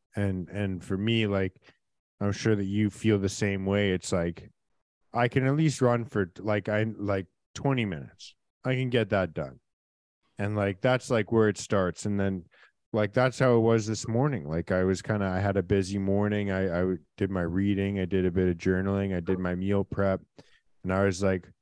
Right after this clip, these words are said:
"All right, I got forty minutes before I have to leave for church 'cause we're meeting a couple people and I gotta pick up this person."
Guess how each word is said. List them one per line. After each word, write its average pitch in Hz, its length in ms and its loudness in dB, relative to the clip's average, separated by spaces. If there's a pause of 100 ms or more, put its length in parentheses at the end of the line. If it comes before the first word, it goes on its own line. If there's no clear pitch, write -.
(400)
"All 107 80 0
right, 98 140 4
I 98 40 2
got 104 180 2
forty 117 360 2
minutes 107 380 0
before 98 400 0
I 95 40 4
have 95 180 2
to 107 80 -2
leave 101 300 0
for - 140 -6
church 90 460 -2
'cause 92 160 -4
we're 92 140 -2
meeting 98 300 -2
a 92 60 0
couple 92 300 -4
people 92 480 0
and 85 260 -4
I 87 120 -4
gotta 87 380 -2
pick - 300 -4
up 98 180 -2
this 101 200 0
person." 95 720 -2